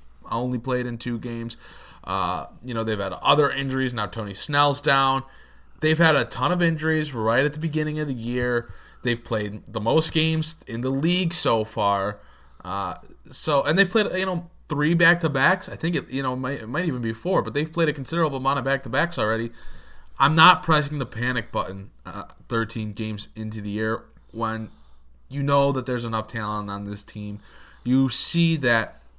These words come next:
Bruce Brown's gotten better, Luke Kennard's gotten better. Uh, you know, your core pieces, you know, your core young pieces have gotten better. Once you're able to p-, put Blake back into that, get Derrick Rose to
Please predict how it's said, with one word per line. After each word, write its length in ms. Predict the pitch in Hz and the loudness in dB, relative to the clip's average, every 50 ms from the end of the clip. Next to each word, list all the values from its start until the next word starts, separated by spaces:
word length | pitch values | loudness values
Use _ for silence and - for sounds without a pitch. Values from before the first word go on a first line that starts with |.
| - | -12
Bruce 220 | - 104 98 92 - | -10 -8 -8 -8 -8
Brown's 440 | - - 120 123 127 131 131 127 | -2 2 4 6 6 6 4 2
gotten 340 | - 135 127 110 98 110 113 | 0 -2 -2 -2 -4 -8 -4
better, 340 | 113 123 120 120 120 117 113 | -4 -2 0 0 0 0 0
Luke 180 | 101 98 92 87 | -2 -6 -8 -8
Kennard's 540 | - 104 101 107 117 123 123 123 117 - | -10 -8 -6 -2 2 4 4 4 2 0
gotten 340 | - 127 117 110 113 110 113 | 0 0 0 0 -2 -6 -4
better. 400 | 110 117 113 113 110 110 110 110 - - - - - - - - - | -2 0 2 2 2 0 -2 -4 -8 -20 -20 -20 -20 -20 -20 -12 -8
Uh, 260 | 90 92 92 87 - - | -6 -4 -4 -4 -6 -6
you 120 | 117 117 | -6 -4
know, 80 | 110 110 | -4 -2
your 180 | 107 107 113 | -2 -2 -4
core 360 | 90 - - - 135 139 131 | -4 -6 -4 -2 0 0 0
pieces, 800 | 127 - - - - 147 143 139 - 135 127 117 113 - - - - | -2 -4 -10 -6 -4 -2 -2 0 0 -2 -2 -2 -2 -4 -6 -6 -4
you 100 | 120 120 | -4 -2
know, 60 | 117 | -2
your 140 | 117 117 117 | -2 -2 -4
core 280 | - - 156 151 139 | 0 2 2 4 4
young 220 | 131 131 139 160 156 | 4 2 2 0 -4
pieces 400 | - - 123 113 - - 107 113 | -4 -4 -4 -2 -2 -4 -2 -4
have 140 | 110 107 110 | -6 -6 -4
gotten 260 | 123 117 104 104 101 | -4 -4 -4 -4 -6
better. 420 | 87 123 127 131 117 107 101 95 - - - - - - - - | -4 -2 -2 0 0 0 -2 -4 -8 -18 -20 -20 -20 -20 -10 -6
Once 320 | 117 135 156 170 170 - | -2 0 0 0 0 2
you're 120 | 170 165 156 | 2 4 6
able 340 | 156 156 151 151 147 147 | 6 4 4 2 0 -2
to 640 | 139 - - - 139 131 131 127 127 127 127 120 - - - - - - - - - - | -2 -4 -4 -2 0 0 2 2 2 0 -2 -2 -6 -10 -20 -20 -20 -20 -20 -20 -20 -20
p-, 60 | - - - - - | -20 -20 -16 -10 -8
put 280 | - - 165 151 160 | 0 2 2 2 2
Blake 360 | - 139 139 143 151 147 147 - | -2 0 2 2 2 2 0 4
back 320 | 160 147 143 143 143 - | 6 8 8 8 6 2
into 200 | 147 143 139 135 | -4 -2 -2 0
that, 280 | 135 135 135 131 131 - | 2 4 2 2 2 0
get 220 | 113 107 104 - | -4 -4 -4 -2
Derrick 280 | 117 107 104 104 - - | -2 -2 -2 -4 -4 -4
Rose 560 | 120 123 123 123 120 120 123 120 - - - | -2 0 0 2 0 0 -2 -4 -6 -8 -6
to 340 | - 117 117 117 117 117 117 | -4 -2 -2 0 -2 -2 -4